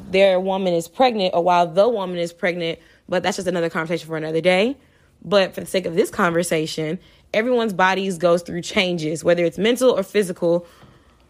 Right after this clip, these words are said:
um, changes, it changes. So make sure that you stand firm on your decision,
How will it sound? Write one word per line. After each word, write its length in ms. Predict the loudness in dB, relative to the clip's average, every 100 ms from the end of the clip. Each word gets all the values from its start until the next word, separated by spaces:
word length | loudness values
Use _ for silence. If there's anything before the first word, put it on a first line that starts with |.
| _ 0
um, 180 | 2 2
changes, 560 | 2 2 2 2 0 -2
it 120 | -4 -2
changes. 680 | 0 2 2 -2 -6 -12 _ _ _ _ _ _ -14
So 760 | -2 2 4 4 2 0 -4 _ _ _ _ _ 0
make 260 | 2 2
sure 320 | -2 2 2
that 180 | 2 0
you 140 | -2 -2
stand 300 | 0 0 0
firm 160 | 0
on 120 | 0
your 140 | 2 0
decision, 640 | 0 -2 -2 -2 -4 -6